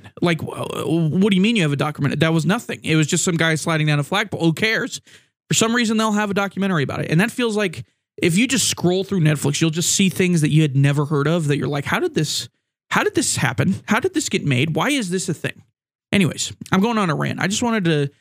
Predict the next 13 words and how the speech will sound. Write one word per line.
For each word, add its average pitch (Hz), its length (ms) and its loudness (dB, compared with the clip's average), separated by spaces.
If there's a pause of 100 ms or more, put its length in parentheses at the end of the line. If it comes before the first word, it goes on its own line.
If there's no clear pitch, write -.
(220)
I, - 180 -2
I 165 80 2
saw 214 240 0
that 220 160 -2
yesterday 196 540 0
and 156 160 0
I 147 80 0
was 151 180 -4
like, 156 240 -8
"There, 151 260 0
there's 175 720 -2 (160)
no 160 460 4
situation 147 880 0